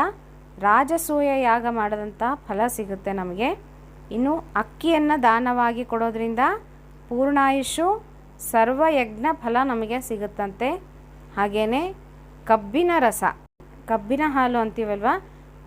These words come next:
ಆ ಕಬ್ಬಿನ ರಸವನ್ನ ದಾನವಾಗಿ ಕೊಡೋದ್ರಿಂದ ಪಿತೃಗಳಿಗೆ ಅಮೃತ ಪಾನ ಮಾಡಿದಷ್ಟು ತೃಪ್ತಿ ಆಗುತ್ತಂತೆ, ಅದರ ಫಲ ಸಿಗುತ್ತಂತೆ. ಅದಕ್ಕೋಸ್ಕರ ಕಬ್ಬಿನ ಹಾಲನ್ನ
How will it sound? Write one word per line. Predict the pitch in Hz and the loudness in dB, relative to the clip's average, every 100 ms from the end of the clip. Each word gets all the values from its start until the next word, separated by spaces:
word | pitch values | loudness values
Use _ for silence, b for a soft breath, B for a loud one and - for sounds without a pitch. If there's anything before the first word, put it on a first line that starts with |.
| 185 | -6
ಆ | 190 | -2
ಕಬ್ಬಿನ | 208 196 247 285 294 | -4 0 0 2 2
ರಸವನ್ನ | 233 226 220 208 226 233 196 | 0 2 0 0 -2 0 2
ದಾನವಾಗಿ | 190 220 214 202 202 - | 2 0 0 0 -4 -4
ಕೊಡೋದ್ರಿಂದ | 185 196 180 180 175 202 359 - - - - - - - - | -2 -2 -4 -4 2 2 2 -4 -20 -20 -20 -20 -20 -20 -6
ಪಿತೃಗಳಿಗೆ | 240 - 339 320 277 247 240 294 339 - - 196 | -6 0 2 4 2 2 0 0 -2 -10 -8 -4
ಅಮೃತ | 240 294 320 320 330 415 - - - - - | 0 2 2 2 0 0 -6 -20 -20 -20 0
ಪಾನ | 226 254 311 330 285 | 4 4 4 2 2
ಮಾಡಿದಷ್ಟು | 262 240 233 - 330 330 - - - - - - - | 0 -2 -6 -6 -6 -6 -12 -20 -20 -20 -20 -20 -6
ತೃಪ್ತಿ | 254 254 294 277 | -6 -4 2 2
ಆಗುತ್ತಂತೆ, | 226 214 - 202 262 277 | 2 -4 -6 -6 0 2
ಅದರ | 247 214 | 0 -2
ಫಲ | 226 240 311 | 0 0 0
ಸಿಗುತ್ತಂತೆ. | 262 208 202 180 175 226 247 - - | -2 -6 -8 -8 -6 -6 -8 -12 -10
ಅದಕ್ಕೋಸ್ಕರ | 214 - 220 - 254 233 | -8 -4 -4 -4 -4 -2
ಕಬ್ಬಿನ | 208 233 262 240 | -2 -2 -2 -2
ಹಾಲನ್ನ | 214 190 202 | -2 -2 -4